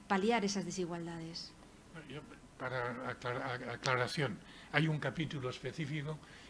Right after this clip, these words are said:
Speaker 2: que titulé La venganza del territorio. Eh, los, los territorios se vengan.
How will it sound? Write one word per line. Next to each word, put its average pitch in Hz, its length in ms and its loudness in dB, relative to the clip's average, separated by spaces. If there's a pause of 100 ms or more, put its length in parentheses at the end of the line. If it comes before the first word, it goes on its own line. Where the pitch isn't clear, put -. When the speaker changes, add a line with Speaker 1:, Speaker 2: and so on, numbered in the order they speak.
(100)
Speaker 2:
que 160 300 0 (300)
titulé 147 520 4 (300)
La 139 160 10
venganza 135 540 6
del 143 180 4
territorio. 131 600 2 (1120)
Eh, 110 320 -6 (140)
los, 120 180 -6
los 135 200 -4
territorios 143 520 2
se 160 100 6
vengan. 139 460 2